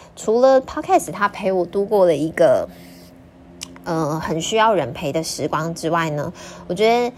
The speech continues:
我们可以自由弹性的去挑你想要听的节目嘛。然后还有一个东西就是，我觉得它还蛮，就是触动我的。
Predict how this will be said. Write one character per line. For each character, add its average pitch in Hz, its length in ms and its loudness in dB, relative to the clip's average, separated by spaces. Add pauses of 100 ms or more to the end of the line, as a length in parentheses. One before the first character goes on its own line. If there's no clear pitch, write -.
(120)
我 190 120 -2
们 190 140 2
可 214 80 2
以 208 40 2
自 240 160 -4
由 165 380 4
弹 160 240 -4
性 208 160 -4
的 170 100 0
去 190 140 -4
挑 185 220 -4
你 175 160 -2
想 185 100 -6
要 143 140 -4
听 175 200 -6
的 131 100 -2
节 - 260 -8
目 160 240 -8
嘛。 - 160 -10 (360)
然 202 140 -4
后 254 60 -10
还 392 160 -2
有 311 60 6
一 202 60 2
个 196 120 0
东 214 180 -4
西 226 160 -4
就 220 100 -4
是， 214 320 -2 (360)
我 - 40 -18
觉 233 80 -2
得 254 60 2
它 302 220 -4
还 196 260 -6
蛮， 160 540 -6 (400)
就 247 100 -12
是 247 140 -2
触 - 360 -2
动 175 220 -2
我 87 220 -6
的。 87 200 -8